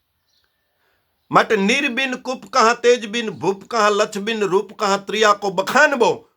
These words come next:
કાલર કો ખેત કહા, કપટી કો હેત કહા,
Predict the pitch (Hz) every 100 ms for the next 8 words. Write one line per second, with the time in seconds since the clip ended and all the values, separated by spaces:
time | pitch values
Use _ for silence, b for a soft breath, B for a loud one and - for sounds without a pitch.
0 | _ - 196 233 254 - 240 214 - -
1 | 262 302 - 233 180 123 98 _ _ _
2 | - 214 214 - 226 - 180 139 190 294
3 | 294 233 180 127